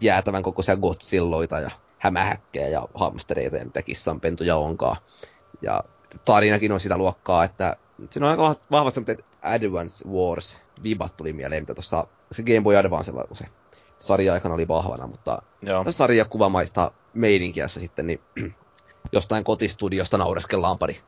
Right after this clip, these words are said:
Speaker 1: pari kommenttia aina ja kerrotaan, että hyvin vede-, vedit taas kerran. Ja kyllä meinaa sitku tulla, kun kattelee sitä montako tehtävää siinä pelissä ja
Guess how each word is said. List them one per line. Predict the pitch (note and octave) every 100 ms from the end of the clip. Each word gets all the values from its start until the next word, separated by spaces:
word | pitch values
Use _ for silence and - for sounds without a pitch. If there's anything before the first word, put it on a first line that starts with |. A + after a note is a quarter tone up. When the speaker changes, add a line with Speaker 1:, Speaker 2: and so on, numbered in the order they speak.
| _ -
Speaker 1:
pari | C3
kommenttia | C3+ A#2 A2 G#2+ F#2 - F#2+ F#2
aina | E2+ F2
ja | F#2
kerrotaan, | E2+ E2+ E2
että | E2+ E2+
hyvin | F2 E2+
vede-, | C2 C#2 - G2
vedit | G2 F2 -
taas | B1 -
kerran. | - - - A#1 - _ _ _ - - _ -
Ja | - - _ -
kyllä | - F#2
meinaa | A#2+ A#2
sitku | C#3 - A2+
tulla, | A2+ A2 G#2+
kun | G#2 - - _ _ -
kattelee | G#2+ - A2+ A2
sitä | G#2+ -
montako | A2+ A2 A2
tehtävää | A#2+ A2+ - E2 E2
siinä | D2 D2
pelissä | B1 B1+ - -
ja | D#2